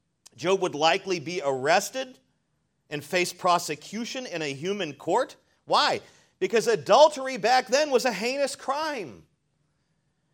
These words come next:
He says it was an iniquity to be punished by the judges.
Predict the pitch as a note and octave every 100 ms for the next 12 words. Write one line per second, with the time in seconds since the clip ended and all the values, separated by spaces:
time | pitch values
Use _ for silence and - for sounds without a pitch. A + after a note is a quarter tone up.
0 | _ _ F3 F3+ A3 A3 G3+ G3 A3 G#3+
1 | A3+ C#4+ C#4+ A#3 A3 G#3 G#3+ - B3 B3+
2 | - A#3 A#3 A3 A3 C3+ - B3 C4+ G3+
3 | G3+ G#2+ D#2+ - -